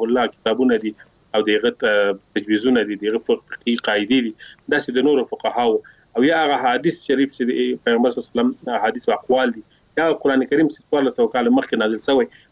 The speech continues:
په هغه باندې موږ یو قانون تطبیقوو، جوړوو، سیستم یې جوړوو. ته هغه راځي د پاکستان بولي، نو دا ته ستونزه لري، ته عقده لري بیچاره. په هر صورت موږ د دې هیواد لپاره لوی قرباني ورکړې. دا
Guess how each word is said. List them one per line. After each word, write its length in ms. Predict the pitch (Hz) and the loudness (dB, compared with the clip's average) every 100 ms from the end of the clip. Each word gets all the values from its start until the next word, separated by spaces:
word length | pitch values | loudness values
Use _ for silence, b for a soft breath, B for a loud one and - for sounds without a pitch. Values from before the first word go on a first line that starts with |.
| _ | _
په 80 | - | 0
هغه 100 | 160 | 2
باندې 140 | 143 139 | 4 2
موږ 100 | 143 131 | 2 0
یو 80 | 120 | 0
قانون 240 | 135 143 165 156 | 0 2 2 0
تطبیقوو، 480 | 110 117 - 139 127 117 | -4 -4 0 0 0 -2
جوړوو، 280 | 110 123 135 - | 0 2 0 -2
سیستم 340 | - _ 143 | -14 _ 0
یې 60 | 127 - | 0 -2
جوړوو. 240 | 110 113 143 B B _ _ | 0 2 0 B B _ _
ته 60 | 156 | 0
هغه 120 | 147 156 | 2 2
راځي 200 | 139 143 135 | 2 0 -2
د 60 | 127 | -4
پاکستان 420 | 107 - 147 139 135 | -6 -6 0 2 2
بولي، 180 | 139 123 | 0 0
نو 100 | 127 | -2
دا 60 | 123 - | -2 -2
ته 120 | 139 | -4
ستونزه 340 | - 165 135 107 | -2 0 2 0
لري، 180 | 95 95 - | -4 -6 -10
ته 1080 | 120 - _ 117 107 - _ _ - _ 120 | -12 -12 _ -12 -12 -20 _ _ -20 _ -2
عقده 260 | - 120 143 | 0 0 2
لري 180 | 117 101 | 0 -2
بیچاره. 360 | 98 - 90 92 B B B _ | -6 -8 -8 -8 B B B _
په 80 | 156 | -2
هر 100 | 170 - | 0 0
صورت 280 | 139 - | -2 0
موږ 180 | 123 139 143 135 | 0 2 4 2
د 80 | 123 | 2
دې 60 | 139 123 | 0 2
هیواد 260 | 135 131 | 0 0
لپاره 220 | 131 127 120 | 0 0 2
لوی 100 | 127 - | 0 0
قرباني 340 | 110 110 127 | 0 2 2
ورکړې. 320 | 135 - 156 165 B B - | 2 0 0 -2 B B -18
دا 80 | - | -6